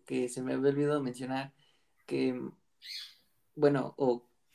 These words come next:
según yo más o menos entendí, y es que, por ejemplo, yo he visto casos de que, por ejemplo, en fantasmas, pues se atribuye más allá de personas, o sea, también ha habido casos o he escuchado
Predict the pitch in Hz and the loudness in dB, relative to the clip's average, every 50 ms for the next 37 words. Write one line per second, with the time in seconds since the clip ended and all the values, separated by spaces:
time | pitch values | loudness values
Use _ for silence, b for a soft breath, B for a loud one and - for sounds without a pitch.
0 | - - - - 135 127 135 143 147 147 147 151 147 147 147 147 143 147 143 143 | -20 -14 -6 -2 0 2 4 4 6 10 10 10 10 8 6 0 0 -2 -4 -4
1 | 135 127 - - 135 147 147 - - 147 147 151 147 - - 147 151 139 131 143 | -6 -6 -4 -2 -2 -2 -2 -2 0 2 2 2 2 0 -2 -2 0 0 0 0
2 | 135 131 - - 135 135 - - - - - 156 160 165 175 170 - 165 - 160 | -2 0 2 2 2 0 0 -6 -12 0 4 6 8 8 6 4 2 4 6 6
3 | 160 165 165 185 - - - - _ _ _ _ _ _ _ _ _ _ _ _ | 6 6 4 -2 -8 -12 -14 -18 _ _ _ _ _ _ _ _ _ _ _ _
4 | - 143 143 139 143 139 135 131 131 - - 139 - 143 139 147 139 127 - - | 2 4 4 4 4 4 4 4 4 2 -2 -2 -2 -2 2 2 2 2 2 0
5 | - 147 143 139 143 135 131 131 131 131 160 160 165 170 170 175 196 - - - | 2 2 2 4 4 2 2 2 4 6 6 6 6 6 2 2 0 -2 -6 -12
6 | - _ _ _ _ _ _ - - - - - - - - - _ _ - _ | -16 _ _ _ _ _ _ -20 -20 -20 -20 -20 -20 -20 -20 -20 _ _ -20 _
7 | _ _ _ _ _ _ _ _ _ _ _ _ _ _ _ _ - 147 139 143 | _ _ _ _ _ _ _ _ _ _ _ _ _ _ _ _ 2 4 4 4
8 | - - 147 143 143 151 143 143 156 156 165 160 156 156 156 156 165 156 151 151 | 4 4 4 4 6 6 6 8 8 8 8 6 6 4 2 2 2 4 6 6
9 | 160 156 156 160 131 117 - - 135 135 143 135 127 131 - - - - _ - | 6 4 2 0 -2 -2 0 0 2 2 2 2 0 0 -4 -8 -16 -14 _ -8
10 | 143 - 143 131 - - 127 127 131 131 131 135 139 135 - - - - - 139 | -6 -4 -4 -4 -2 0 2 2 4 4 4 2 0 -2 -4 -6 -10 -4 0 0
11 | 131 127 139 139 139 131 127 - _ _ - 131 131 135 139 139 139 - 127 135 | 2 2 2 2 2 2 2 0 _ _ 4 4 4 4 2 -2 -2 -2 0 0
12 | 127 131 131 - - 147 - 139 135 127 131 127 - | 0 0 0 -2 -6 -2 2 4 4 6 4 2 2